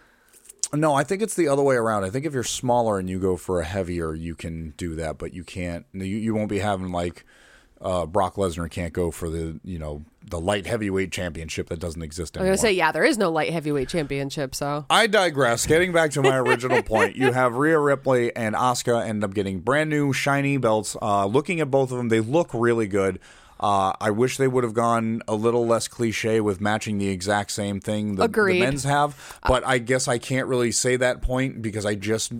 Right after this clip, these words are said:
Speaker 1: bitched about the name not being the same.
Speaker 2: Right.
Speaker 1: Um, either way, these belts look really good.
Speaker 2: They do. And I don't wanna get too far off again, but we're on kind of the same subject here. I think Pretty Deadly accidentally slipped because they said that we are gonna be the new tag,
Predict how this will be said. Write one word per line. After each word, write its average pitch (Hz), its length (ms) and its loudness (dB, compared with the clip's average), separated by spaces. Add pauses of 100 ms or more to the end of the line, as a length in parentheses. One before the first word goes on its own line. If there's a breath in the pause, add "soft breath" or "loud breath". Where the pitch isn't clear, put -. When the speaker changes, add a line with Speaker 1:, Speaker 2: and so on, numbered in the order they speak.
(240)
Speaker 1:
bitched 117 260 0
about 110 280 0
the 101 80 -2
name 110 320 0
not 120 200 -2
being 123 280 -2
the 120 60 -2
same. 135 480 -2
Speaker 2:
Right. 180 420 2
Speaker 1:
Um, 104 480 0
either 175 180 2
way, 143 140 2
these 117 160 -2
belts 113 260 0
look 104 160 -2
really 78 220 -6
good. 64 200 -12 (120)
Speaker 2:
They 226 120 4
do. 151 320 -2
And 220 120 4
I 240 60 6
don't 240 100 2
wanna 254 140 2
get 202 120 -2
too 226 160 0
far 202 420 4
off 233 160 2
again, 226 300 0
but 175 140 2
we're 185 120 2
on 190 200 0
kind 185 140 -2
of 165 40 -2
the 165 60 -4
same 170 240 -2
subject 165 380 -2
here. 160 180 -2 (400 loud breath)
I - 120 -4
think - 280 -2
Pretty 262 240 2
Deadly 196 480 0
accidentally 175 560 0
slipped - 640 -2 (400 soft breath)
because 180 320 -2
they 175 160 2
said 175 240 -2
that 151 120 -2
we 175 140 0
are 175 100 2
gonna 165 220 0
be 170 280 0
the 160 400 -2
new 165 720 0 (380 soft breath)
tag, 165 320 0